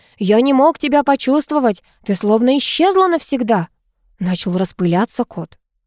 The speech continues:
Я только фыркнула и включила чайник, а кот всё продолжал. "Да ты бессовестная девчонка! Я тут всю округу поднял! Высший колдун и тот не мог тебя найти!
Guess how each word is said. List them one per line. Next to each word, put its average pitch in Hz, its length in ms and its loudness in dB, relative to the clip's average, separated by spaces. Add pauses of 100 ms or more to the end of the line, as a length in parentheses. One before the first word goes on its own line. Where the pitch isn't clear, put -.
Я 202 240 -2
только 214 380 0
фыркнула 285 600 2
и 311 140 2
включила 185 480 -4
чайник, 170 460 -4 (280)
а 180 200 -2
кот 254 220 -2
всё 190 240 -4 (100)
продолжал. 190 680 -2 (760)
"Да 196 280 -2
ты 247 200 0
бессовестная 247 800 0
девчонка! 254 760 0 (340)
Я 269 240 2
тут 277 180 -2
всю 294 220 0
округу 285 580 2
поднял! 233 560 2 (240)
Высший 202 400 0
колдун 254 640 2 (160)
и 285 160 0
тот 320 360 0 (200)
не 339 160 2
мог 262 180 2
тебя 233 260 0
найти! 254 520 -2